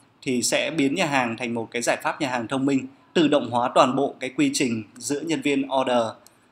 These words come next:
ờ, nhân viên thu ngân và báo bếp chế biến. Ờm, cái quy trình tự động nó theo cái mô thức đó là trước đây nhân viên, nhân, nhân viên order, nhân viên order đi đến từng bàn order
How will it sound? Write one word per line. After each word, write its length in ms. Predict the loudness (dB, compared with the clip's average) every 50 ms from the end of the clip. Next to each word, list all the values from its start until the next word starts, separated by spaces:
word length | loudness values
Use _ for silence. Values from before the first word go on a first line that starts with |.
| _ _ _
ờ, 120 | -6 -2 2
nhân 160 | 2 4 6
viên 180 | 4 4 4 2
thu 80 | 0
ngân 320 | 2 4 4 4 4 0 -6 -12 -18 _ -4 0
và 240 | 0 2 2 2
báo 200 | 2 2 2 2
bếp 160 | 2 0 -2 -2
chế 140 | -4 -2
biến. 300 | -2 -2 -2 -2 -4 -6 -8 -10 -20 -20 -20 -20 -20 -20 -20 _ _ _ _
Ờm, 420 | -8 -4 -4 -4 -4 -6 -8 -10 -12 -18 -20 -20 -20 -4 2
cái 240 | 4 4 4 4 2 4
quy 120 | 2 2 4
trình 260 | 4 4 4 4 4
tự 120 | 4 4 4
động 160 | 4 4 4 -2 -8
nó 360 | -4 0 2 4 4 2 0 0
theo 180 | 0 0 0 0
cái 260 | 0 2 2 4 4
mô 160 | 4 2 2
thức 240 | 0 -2 -6 -6 -4
đó 180 | -2 -2 -2 -2
là 300 | -2 -2 -2 -2 -2 -4 -2
trước 180 | -4 -2 0
đây 200 | 2 2 2 4
nhân 200 | 2 2 0 2
viên, 380 | 2 2 2 2 0 -2 -4 -8 -14 _ _ _ _ _ _ 0
nhân, 160 | 0 0 0 -2 -10 0 0
nhân 120 | 2 2
viên 120 | 4 4 6 4
order, 220 | 6 6 4 2 2 -2 -8 -18 -20 -20 -20 -20 _ -20 _ _
nhân 180 | 2 2 4 4
viên 140 | 2 4 4 4
order 260 | 4 4 2 2 2 2
đi 140 | 2 2
đến 180 | 4 2 2 2
từng 160 | 2 2 4 4
bàn 200 | 4 4 4 2 0 0
order 160 | 2 0 0